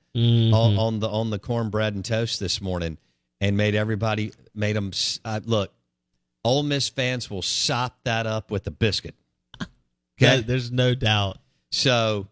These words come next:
Speaker 1: You know what needs extra sauce on it? Something,
Speaker 2: What?
Speaker 1: something that doesn't taste good on its own.
Speaker 2: Oh.
Speaker 1: Lane Kiffin may be trying to soften the season before it starts.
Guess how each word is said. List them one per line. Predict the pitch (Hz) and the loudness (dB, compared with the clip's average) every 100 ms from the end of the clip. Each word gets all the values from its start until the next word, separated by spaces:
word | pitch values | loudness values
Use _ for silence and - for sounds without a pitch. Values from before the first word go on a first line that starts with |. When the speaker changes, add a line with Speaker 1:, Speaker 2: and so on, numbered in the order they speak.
| - | 6
Speaker 1:
You | 135 | 6
know | 175 | 8
what | 196 151 | 4 2
needs | 131 139 143 120 | -2 -2 -2 -4
extra | 123 131 - 131 117 | -4 -4 -4 0 0
sauce | 110 - 123 113 123 - - - | 0 2 2 4 0 -6 -12 -4
on | 127 139 | 0 0
it? | 139 - _ _ - | -2 -6 _ _ -4
Something, | - 135 123 | 0 2 0
Speaker 2:
What? | - | 0
Speaker 1:
something | 139 135 127 | 0 2 2
that | 113 | 4
doesn't | 117 110 92 | 4 4 2
taste | 113 110 - | 0 2 2
good | 110 | 4
on | 104 101 | 4 2
its | 95 | 0
own. | 101 95 92 - _ _ | 0 0 -4 -10 _ _
Speaker 2:
Oh. | 95 135 127 _ _ _ _ _ - | -4 -4 -4 _ _ _ _ _ 2
Speaker 1:
Lane | 127 180 | 6 6
Kiffin | - 190 - 180 | 4 0 0 0
may | 165 | 0
be | 151 | 0
trying | - 165 | 0 0
to | 131 | 0
soften | - 151 143 - 135 | 2 2 2 0 -4
the | |
season | 113 135 143 156 147 | -2 0 0 0 0
before | 110 131 127 | 0 2 2
it | 113 | 2
starts. | - 139 156 - - | 0 0 -2 -8 -14